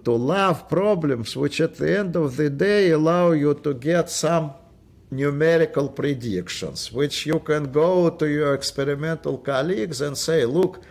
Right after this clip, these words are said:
I have this and this numbers, you know. Can you tell me what you see in your setup, your measurements, what this number is?"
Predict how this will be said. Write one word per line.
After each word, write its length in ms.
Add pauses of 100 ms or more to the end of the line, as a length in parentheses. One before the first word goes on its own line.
(360)
I 220
have 420
this 280
and 200
this 300
numbers, 680
you 180
know. 500 (380)
Can 260
you 160
tell 340
me 160
what 320
you 420
see 600
in 200
your 760
setup, 800
your 440 (100)
measurements, 880
what 320
this 220
number 540
is?" 320